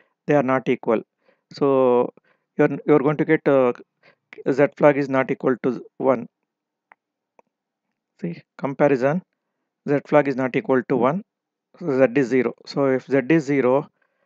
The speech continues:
then you have to load R naught with zero zero. So R, R three is already zero only. So now also it is three zero. So this, uh,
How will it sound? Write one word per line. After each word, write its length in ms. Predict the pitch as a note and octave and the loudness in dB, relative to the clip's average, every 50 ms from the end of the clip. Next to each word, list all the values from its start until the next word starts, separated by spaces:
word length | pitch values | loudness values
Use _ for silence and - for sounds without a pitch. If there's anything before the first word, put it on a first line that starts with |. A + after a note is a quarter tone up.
| _ _ _ _ - | _ _ _ _ 0
then 180 | D3+ C#3+ C3 | 0 0 2
you 80 | C3+ C3 | 2 0
have 100 | C3+ - | 0 0
to 80 | - C3+ | 0 0
load 260 | C3 C#3 D3+ E3 - - | 2 4 4 4 4 2
R 160 | C#3 C3 C3 C3 | 2 2 2 2
naught 180 | C#3 C#3+ C3+ | 0 -2 -2
with 140 | C3+ D3+ C3 | -2 -4 -2
zero 180 | A2+ B2 A#2+ A#2 | 0 0 0 0
zero. 300 | G#2 G#2+ G#2 G#2 - - _ _ _ _ _ _ _ _ _ _ _ _ _ _ _ _ _ | 0 -2 -4 -6 -8 -14 _ _ _ _ _ _ _ _ _ _ _ _ _ _ _ _ _
So 220 | - - D3+ C3+ C3 | -10 -6 -4 -2 0
R, 200 | C3 C3+ C#3+ - - _ _ - - _ - | 2 2 2 0 -2 _ _ -20 -14 _ 4
R 160 | D3+ D3+ D#3 | 4 4 4
three 160 | - - F3 | 4 0 -2
is 100 | E3 C#3+ | 0 2
already 320 | D3 C#3+ C#3+ D#3 D#3 D#3+ D3 | 2 2 2 2 2 2 2
zero 280 | B2+ C#3 C#3+ C#3 C3 | 4 2 4 4 2
only. 300 | B2 A2+ G#2+ A2 C#3+ G#2+ G#2+ - _ _ _ | 0 -2 -2 -4 -6 -6 -6 -12 _ _ _
So 140 | - - D3+ | -8 -6 -4
now 160 | C3+ C#3 C#3+ | -4 -2 -2
also 340 | D3+ D3 C#3+ C#3 C3+ - - | 0 0 -2 -2 0 0 0
it 80 | C#3+ C3+ | 0 0
is 160 | B2+ A#2+ - _ | -2 -6 -8 _
three 180 | - C3+ C3 A#2+ | -6 -6 -4 -4
zero. 240 | G#2+ A#2+ C3 G3 | -4 -6 -6 -8
So 160 | F#3+ - - C#3+ | -8 -8 -10 -8
this, 300 | - C3+ D3 - - - | -6 -8 -8 -8 -8 -6
uh, 220 | F3 D3 C#3 C#3 | -4 -4 -4 -4